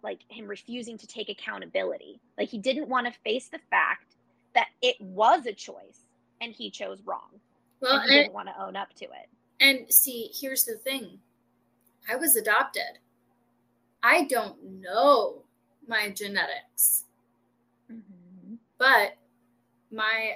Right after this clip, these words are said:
Speaker 2: adopted father was an alcoholic. So is it really nature versus nurture? Because I'm not an addict.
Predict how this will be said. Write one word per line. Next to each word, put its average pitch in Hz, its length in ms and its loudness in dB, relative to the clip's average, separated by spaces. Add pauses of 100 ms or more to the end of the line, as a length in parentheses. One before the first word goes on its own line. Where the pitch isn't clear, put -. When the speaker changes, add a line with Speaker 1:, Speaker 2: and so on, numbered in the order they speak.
Speaker 2:
adopted 214 600 -6
father 185 600 -4 (160)
was 208 280 -6
an 196 100 -4
alcoholic. 180 800 -8 (920)
So 233 500 2 (120)
is 220 200 0
it 214 200 -2
really 196 340 -4
nature 196 360 -10
versus 196 420 -8
nurture? 190 420 -8
Because 196 720 2 (720)
I'm 240 220 0
not 185 220 0
an 175 100 -10
addict. - 500 -10